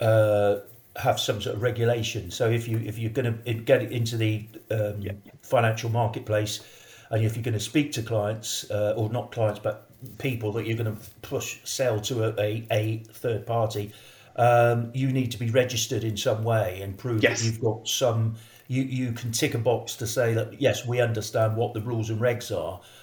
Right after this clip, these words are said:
Speaker 1: Um, I don't think that is there at the moment. Uh, it wouldn't be difficult to do, uh,
Speaker 2: No.
Speaker 1: as Alan says, ju-, just have a simple register of lead generation firms. And,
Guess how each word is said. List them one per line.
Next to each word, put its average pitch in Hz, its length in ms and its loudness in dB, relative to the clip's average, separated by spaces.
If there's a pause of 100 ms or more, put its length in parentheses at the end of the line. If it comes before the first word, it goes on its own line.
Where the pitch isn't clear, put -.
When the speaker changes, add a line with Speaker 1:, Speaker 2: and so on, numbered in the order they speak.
(120)
Speaker 1:
Um, 110 420 0
I 113 60 2
don't 131 260 4
think 113 220 -4
that 110 220 -2
is 101 120 -6
there 110 300 2
at 107 140 -4
the 107 60 -2
moment. 104 400 -2 (240)
Uh, 110 260 0
it 117 80 0
wouldn't 117 340 -2
be 113 100 -4
difficult 113 500 -4
to 107 60 -8
do, 104 400 -4 (340)
uh, 107 280 2
Speaker 2:
No. 101 60 2
Speaker 1:
as 107 100 2
Alan 110 240 4
says, 127 300 2
ju-, 117 200 2
just 113 320 0
have 110 140 0
a 107 40 0
simple 113 440 -2
register 110 500 -2
of 95 320 -4
lead 117 240 0
generation 107 580 0
firms. 107 340 -2
And, 104 180 -4